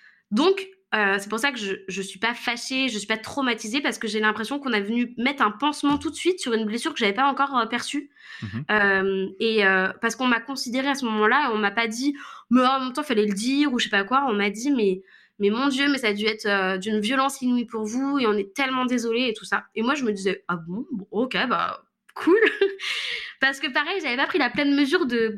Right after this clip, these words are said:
Speaker 1: de, de, de, d'à quel point c'était important en fait et comment un vaginisme, il influait, euh, sur, euh, toute ta vie, euh, ta vie sexuelle, ta vie émotionnelle, euh, ta, ta, ton, ton, ta grossesse, ton accouchement.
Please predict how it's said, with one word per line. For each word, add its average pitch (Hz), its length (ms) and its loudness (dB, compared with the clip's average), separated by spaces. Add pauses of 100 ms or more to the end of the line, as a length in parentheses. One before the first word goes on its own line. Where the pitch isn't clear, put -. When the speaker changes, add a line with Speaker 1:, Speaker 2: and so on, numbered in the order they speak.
(120)
Speaker 1:
de, 208 300 0
de, 196 220 -4
de, 196 220 -6
d'à 202 180 -2
quel 214 160 -2
point 302 80 -2
c'était - 180 -4
important 247 380 0
en - 20 -4
fait 247 260 -2
et 214 120 -6
comment 240 240 0
un 233 40 2
vaginisme, 226 540 -2
il 214 240 0
influait, 233 600 0
euh, - 20 0
sur, 208 260 -4
euh, 196 80 0 (100)
toute 294 220 -6
ta 240 160 0
vie, 254 300 -2 (420)
euh, 190 360 0 (520)
ta 220 100 0
vie 208 80 -4
sexuelle, 247 500 -2
ta 240 100 -2
vie 196 360 -6
émotionnelle, 269 680 0 (340)
euh, 196 200 2
ta, 196 300 0
ta, 185 180 -2
ton, 185 180 -10
ton, 185 220 -4
ta 185 140 2
grossesse, 220 420 -2
ton 233 140 -4
accouchement. 220 580 -4